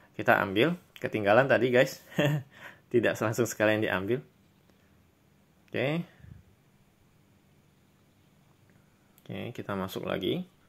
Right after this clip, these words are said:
Eits, salah tekan. <laughs> Salah tekan, guys, kita. Oke, kita lihat. Oke, berarti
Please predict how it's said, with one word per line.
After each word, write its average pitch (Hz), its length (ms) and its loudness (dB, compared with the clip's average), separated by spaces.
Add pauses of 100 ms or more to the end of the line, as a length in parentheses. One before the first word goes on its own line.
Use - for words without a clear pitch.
(120)
Eits, - 280 -8
salah 104 280 -6
tekan. 147 320 -4 (160)
<laughs> 165 400 4 (420)
Salah 143 240 2
tekan, 147 300 0
guys, 107 260 2
kita. - 280 -6 (280)
Oke, - 240 -6
kita 92 240 -4
lihat. 98 200 -6 (1500)
Oke, 123 240 0
berarti 104 480 4